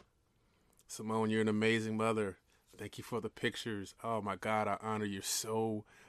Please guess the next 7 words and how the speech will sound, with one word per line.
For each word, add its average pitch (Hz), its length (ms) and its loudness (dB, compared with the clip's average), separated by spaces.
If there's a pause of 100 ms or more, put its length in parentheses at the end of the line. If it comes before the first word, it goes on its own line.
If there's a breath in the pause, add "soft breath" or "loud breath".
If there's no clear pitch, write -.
(180 loud breath)
beautiful 110 640 0 (280 loud breath)
and 101 180 -4
radiant 107 560 4 (240 loud breath)
and 107 160 -4
phenomenal 107 720 2 (220 loud breath)
and 107 160 -4
strong. 110 1040 4